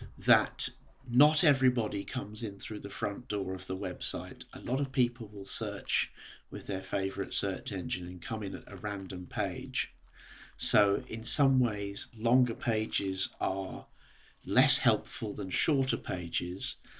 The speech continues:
uh, because the search engine will, will, will certainly find the information no matter how long the page is. But if you have to scroll down several screens to find it,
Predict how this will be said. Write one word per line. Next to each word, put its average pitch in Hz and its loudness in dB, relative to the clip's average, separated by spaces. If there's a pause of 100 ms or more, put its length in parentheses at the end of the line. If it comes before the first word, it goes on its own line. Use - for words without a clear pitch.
(280)
uh, 95 0
because 110 -2
the 107 -4
search 123 4
engine 101 -4
will, 98 -8
will, 98 -10
will 113 -6
certainly - 4
find 156 6
the 101 2
information 98 -2
no 101 -4
matter 117 -2
how 113 2
long 107 2
the 82 -8
page 95 -4
is. 123 4 (500)
But 120 8
if 131 8
you 139 4
have 131 2
to 123 -2
scroll 127 4
down 110 0
several 104 0
screens 98 4
to 110 2
find 110 -4
it, 92 -6